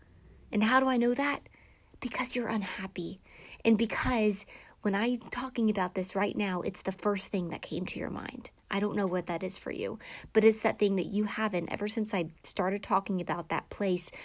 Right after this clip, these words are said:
where you're unhappy, but you feel like you're not allowed to be unhappy in, it's that thing that came to mind. It's that very thing. Honor that.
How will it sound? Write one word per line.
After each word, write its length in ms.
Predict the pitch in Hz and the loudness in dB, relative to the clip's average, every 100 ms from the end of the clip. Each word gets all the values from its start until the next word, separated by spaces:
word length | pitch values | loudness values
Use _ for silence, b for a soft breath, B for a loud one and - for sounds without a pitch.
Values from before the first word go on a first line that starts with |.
| B B | B B
where 120 | - 190 | -2 0
you're 280 | 185 196 | 0 0
unhappy, 540 | 196 196 190 202 202 175 | 0 0 0 -2 -2 -2
but 200 | 175 - | -2 -2
you 100 | 180 | -4
feel 220 | - 196 | -2 0
like 200 | 190 175 | 0 -2
you're 80 | 180 | -4
not 140 | 175 | -2
allowed 300 | 190 196 202 | 0 0 0
to 80 | 202 | -2
be 120 | 175 | -4
unhappy 540 | 170 185 214 214 185 170 | -6 -6 -4 -6 -4 -4
in, 240 | 160 156 B B B B B B _ _ _ _ _ _ - | -4 -6 B B B B B B _ _ _ _ _ _ -10
it's 160 | - - | -10 0
that 220 | 202 - | 0 0
thing 200 | 190 170 | -2 -2
that 120 | - | -6
came 200 | - 160 | -10 -10
to 60 | - | -10
mind. 340 | - - - - _ _ _ _ _ _ _ _ _ _ _ _ _ _ _ _ _ | -12 -14 -18 -20 _ _ _ _ _ _ _ _ _ _ _ _ _ _ _ _ _
It's 200 | - - | -12 -8
that 160 | 180 190 | -6 -4
very 260 | 170 143 | -2 -4
thing. 320 | 185 - - 214 _ _ _ _ _ _ _ _ _ _ _ _ _ _ _ _ _ _ _ _ _ _ _ _ _ _ _ _ _ - _ _ | -6 -10 -12 -16 _ _ _ _ _ _ _ _ _ _ _ _ _ _ _ _ _ _ _ _ _ _ _ _ _ _ _ _ _ -20 _ _
Honor 320 | 190 190 190 | 0 2 0
that. 460 | 160 151 - - - | 0 -4 -6 -12 -20